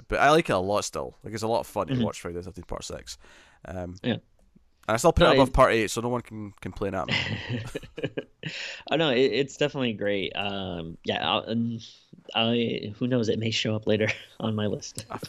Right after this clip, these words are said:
Speaker 1: got a funny feeling it will. What's your forty-four,
Speaker 2: <laughs>
Speaker 1: Tim?
Speaker 2: Uh, forty-four.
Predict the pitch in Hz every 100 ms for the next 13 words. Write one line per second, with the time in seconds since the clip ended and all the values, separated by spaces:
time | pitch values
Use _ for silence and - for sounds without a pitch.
0 | - - - - - 196 208 - 180 165
1 | 131 156 131 156 165 - 156 123 147 143
2 | 135 120 104 101 - - - - _ -
3 | - - - - 120 127 127 120 135 131
4 | 127 - _ _ 117 104 101 104